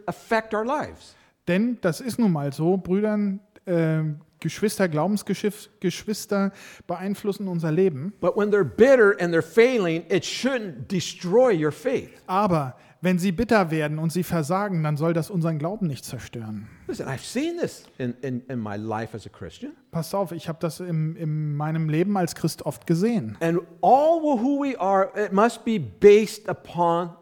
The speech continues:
Speaker 1: the Lord himself.
Speaker 2: Und, äh, alle Dinge, ähm, die wir tun und glauben, die müssen auf Gott selber, ähm,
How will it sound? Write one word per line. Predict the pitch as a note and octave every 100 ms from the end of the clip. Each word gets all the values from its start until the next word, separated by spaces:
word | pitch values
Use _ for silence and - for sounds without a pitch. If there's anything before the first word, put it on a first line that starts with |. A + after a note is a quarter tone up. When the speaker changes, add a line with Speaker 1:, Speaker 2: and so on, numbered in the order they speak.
| C#3
Speaker 1:
the | A2
Lord | D3 C3+ C#3+ D3 C#3
himself. | B2+ - D3 B2 D2+ - - _ _ _ _ _ _
Speaker 2:
Und, | E3+ E3 D#3+ -
äh, | E3 D#3 D3+ - - - - _ _ -
alle | F3+ A3+
Dinge, | F#3+ A3 G#3+ D#3+ C3 - -
ähm, | E3 D#3 D#3 D3+ D3
die | D#3+ D3
wir | G#3 G#3+
tun | - G#3+
und | G3+ E3+
glauben, | F3+ G3+ E3+
die | D3+
müssen | E3+ F#3+ G3+
auf | F3+ D3
Gott | F#3+ F#3+ -
selber, | - F3+ G#3 F#3 C#3+ C3 C#3 -
ähm, | D#3 D3 D3 D3 D3